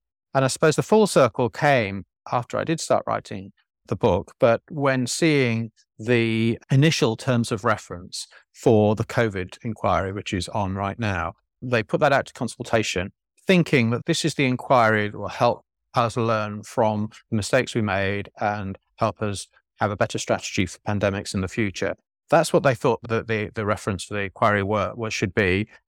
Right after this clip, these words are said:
And those referen-, that reference had none of the following words. It didn't have child, children,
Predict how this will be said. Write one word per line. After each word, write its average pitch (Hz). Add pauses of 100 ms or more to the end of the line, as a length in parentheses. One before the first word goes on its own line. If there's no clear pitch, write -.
(120)
And 113
those 151
referen-, 117
that 127
reference 117
had 101
none 117
of 104
the 101
following 101
words. 98
It 87
didn't 117
have 107 (460)
child, 156 (240)
children, 117